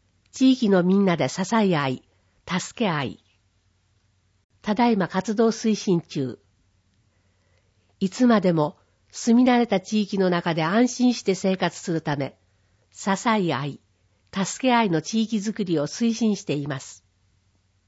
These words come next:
地域の皆さんの活動をご紹介いたします。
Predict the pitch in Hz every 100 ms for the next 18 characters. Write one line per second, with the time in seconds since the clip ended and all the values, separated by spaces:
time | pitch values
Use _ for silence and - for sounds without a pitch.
0 | _ _ _ _ _ _ - 262 247 208
1 | 175 175 202 196 196 170 156 170 - 208
2 | 208 165 147 165 220 202 202 175 165 165
3 | 170 151 143 - -